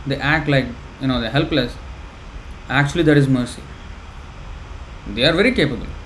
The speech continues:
Krishna is capable, and of course, you know,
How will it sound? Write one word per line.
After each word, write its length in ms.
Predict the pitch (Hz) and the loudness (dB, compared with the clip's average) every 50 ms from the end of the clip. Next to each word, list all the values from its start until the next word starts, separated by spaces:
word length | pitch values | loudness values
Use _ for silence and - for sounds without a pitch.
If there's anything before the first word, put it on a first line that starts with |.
| - - | -12 -10
Krishna 300 | - 120 117 - 156 170 | -10 -8 -4 -2 0 0
is 80 | 180 160 | 0 2
capable, 340 | - 180 175 185 190 214 226 | 0 0 0 2 2 2 2
and 80 | 220 | 2
of 160 | 190 135 139 - | 2 0 0 0
course, 420 | - 139 143 185 208 202 202 - - - - - - - - - - - - - - - - | 2 4 6 6 4 4 0 -6 -10 -12 -14 -14 -14 -14 -14 -16 -14 -14 -14 -14 -14 -4 2
you 80 | 143 139 | 4 4
know, 180 | 131 107 92 | 4 4 0